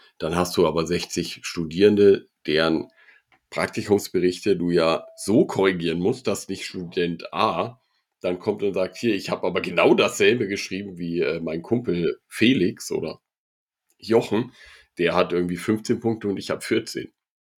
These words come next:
Das heißt, du musst dir tatsächlich vorher überlegen, wie du das machst.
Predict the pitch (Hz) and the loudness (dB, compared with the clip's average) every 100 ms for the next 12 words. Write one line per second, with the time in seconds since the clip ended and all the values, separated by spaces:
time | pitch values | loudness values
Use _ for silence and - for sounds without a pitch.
0 | _ _ _ - 76 - - 87 110 110 | _ _ _ -14 -12 -10 -6 0 0 0
1 | 98 107 104 87 90 82 110 131 117 110 | -6 -2 0 0 0 -2 -4 0 4 4
2 | 101 95 92 92 85 85 - - - - | 4 2 0 -2 0 0 -2 -8 -14 -16
3 | - | -18